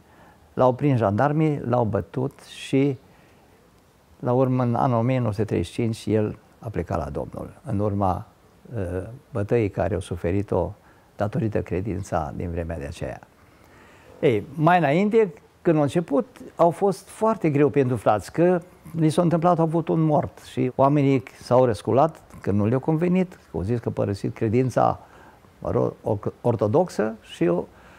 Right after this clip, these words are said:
eh, oamenii s-au răsculat împotriva lor și au trebuit să lase mortul în drum și să fugă, că i-au luat din pietri și oamenii nu puteau să-și, eh, aducă la îndeplinire mormântarea pentru că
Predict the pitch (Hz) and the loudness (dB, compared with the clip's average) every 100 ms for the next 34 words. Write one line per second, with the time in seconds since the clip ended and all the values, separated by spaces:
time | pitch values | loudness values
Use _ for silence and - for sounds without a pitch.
0 | - - - _ 123 117 135 165 185 165 | -20 -20 -20 _ -2 2 2 2 2 0
1 | 175 165 - 160 160 160 165 165 165 165 | 0 0 2 0 0 -4 -2 0 2 2
2 | 120 92 135 123 147 175 156 139 151 135 | 2 0 -2 0 0 0 0 2 2 2
3 | 135 131 151 - 120 123 151 180 143 - | 0 0 0 0 -2 0 0 0 -2 -2
4 | 160 - 151 165 156 - - - - - | -2 2 2 2 -2 -12 -20 -20 -16 0
5 | 196 165 170 151 160 165 127 139 143 139 | 2 4 2 2 2 2 -2 -2 4 6
6 | 156 143 131 131 131 104 101 160 156 147 | 6 4 0 0 2 2 2 2 2 0
7 | - - - - 147 135 135 139 143 147 | -10 -20 -14 0 2 2 0 0 0 0
8 | 131 - - - - - - 156 135 123 | -2 -8 -20 -20 -20 -20 -2 0 0 2
9 | 139 131 139 127 - - 131 123 120 113 | 2 4 2 2 -2 2 4 6 6 4
10 | 104 104 123 135 127 123 120 113 117 131 | 2 2 2 2 4 2 2 0 2 4
11 | 147 123 113 104 110 139 139 123 127 127 | 4 4 2 0 0 2 2 0 -2 -4
12 | 117 127 120 | 0 2 2